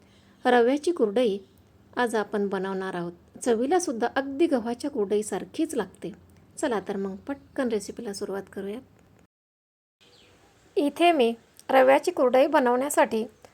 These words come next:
अर्धा किलो रवा घेतलेला आहे. या पातेल्यामध्ये टाकून एक ते दोन पाण्याने स्वच्छ असं रव्याला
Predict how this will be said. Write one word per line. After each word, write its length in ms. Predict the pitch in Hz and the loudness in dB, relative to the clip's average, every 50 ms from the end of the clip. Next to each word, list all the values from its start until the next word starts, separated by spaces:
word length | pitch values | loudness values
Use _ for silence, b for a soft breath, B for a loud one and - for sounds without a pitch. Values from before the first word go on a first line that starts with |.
| b b b - | b b b 2
अर्धा 300 | 254 254 254 247 285 311 | 2 2 4 4 2 2
किलो 300 | 320 320 277 262 269 269 | 2 0 4 6 6 8
रवा 240 | 254 240 233 247 | 8 6 6 4
घेतलेला 460 | 240 240 247 226 254 240 240 240 240 240 | 4 2 -2 -4 0 -2 -2 0 2 0
आहे. 320 | 254 247 220 226 233 285 - _ _ _ _ _ _ _ _ _ _ - _ - _ _ - | 0 0 -2 -4 -6 -8 -10 _ _ _ _ _ _ _ _ _ _ -20 _ -20 _ _ 2
या 80 | 294 | 2
पातेल्यामध्ये 680 | 311 - - 269 247 - 277 269 311 330 320 311 269 262 | 4 6 4 4 6 4 2 2 2 0 0 0 0 0
टाकून 400 | 254 - 240 214 214 - 240 262 277 - _ - 277 - _ - _ _ _ _ _ _ _ _ _ _ _ _ _ _ _ _ _ _ _ _ _ - | 0 2 0 -2 -2 -4 -8 -8 -8 -12 _ -20 -20 -20 _ -20 _ _ _ _ _ _ _ _ _ _ _ _ _ _ _ _ _ _ _ _ _ 2
एक 260 | - 320 349 359 - - | 4 4 4 4 2 2
ते 80 | - 320 | 2 2
दोन 300 | 262 220 262 277 339 370 | 8 8 8 8 8 6
पाण्याने 460 | 370 - 285 240 226 226 220 214 220 226 - - - - - - _ - | 4 6 6 6 6 4 0 0 -2 -4 -8 -14 -20 -20 -20 -20 _ -12
स्वच्छ 400 | - - 294 294 - - - 392 | 2 2 2 2 2 0 4 4
असं 260 | 370 339 339 - 311 | 6 6 6 4 6
रव्याला 400 | 254 233 226 226 220 220 226 285 | 6 6 6 4 2 2 0 -4